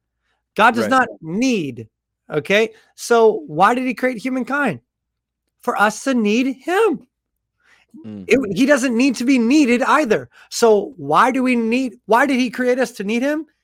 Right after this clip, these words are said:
Speaker 1: He created us to enjoy him. He was enjoying himself. He had all the joy he needed. God is self-existent. The self, one of my favorite names for God, uh, Yahweh, one of the definitions in,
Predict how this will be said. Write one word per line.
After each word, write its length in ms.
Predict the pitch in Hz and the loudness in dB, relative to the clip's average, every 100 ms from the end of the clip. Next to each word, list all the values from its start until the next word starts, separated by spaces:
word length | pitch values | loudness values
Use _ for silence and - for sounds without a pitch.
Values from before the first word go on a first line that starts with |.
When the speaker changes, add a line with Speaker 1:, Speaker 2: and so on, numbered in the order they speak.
| _ _ | _ _
Speaker 1:
He 140 | 220 | -8
created 360 | 214 180 247 254 | -6 -2 0 2
us 180 | 214 - | 0 -2
to 300 | - 262 254 _ - | -6 -4 -4 _ -8
enjoy 720 | 262 269 202 175 285 349 320 | -4 -2 -4 2 4 6 4
him. 260 | 214 185 - _ _ _ _ _ _ _ _ _ | -2 -4 -8 _ _ _ _ _ _ _ _ _
He 160 | - 262 | -4 0
was 160 | 302 262 | 0 0
enjoying 420 | 240 262 294 285 | 0 0 0 0
himself. 420 | 254 - 294 285 | -2 -2 -4 -4
He 80 | 220 | -2
had 100 | 220 | 0
all 140 | 226 | 0
the 80 | 240 | 0
joy 260 | 185 240 240 | -2 -2 -2
he 100 | 233 | -2
needed. 360 | 240 247 185 _ | -4 -6 -10 _
God 320 | 165 214 214 - _ | -8 -6 -8 -14 _
is 140 | 160 - | -12 -6
self-existent. 760 | 202 214 214 160 214 220 214 | -4 -2 -2 -2 -6 -8 -10
The 80 | 151 | -12
self, 340 | - - 202 - _ - | -12 -4 -4 -6 _ -6
one 100 | 202 | -2
of 40 | |
my 100 | 180 | -2
favorite 300 | - 202 196 | 0 -2 -2
names 220 | 185 190 | -4 -6
for 140 | - 156 | -8 -4
God, 380 | 160 165 170 - _ _ - | 0 0 0 -6 _ _ -8
uh, 360 | 151 143 143 - | -4 -4 -6 -8
Yahweh, 640 | 151 170 175 175 175 175 | -2 2 2 2 0 -2
one 180 | 165 165 | -2 -4
of 60 | |
the 40 | 151 | -2
definitions 520 | 160 170 165 160 165 143 | -2 -4 -8 -8 -12 -10
in, 200 | 139 | -12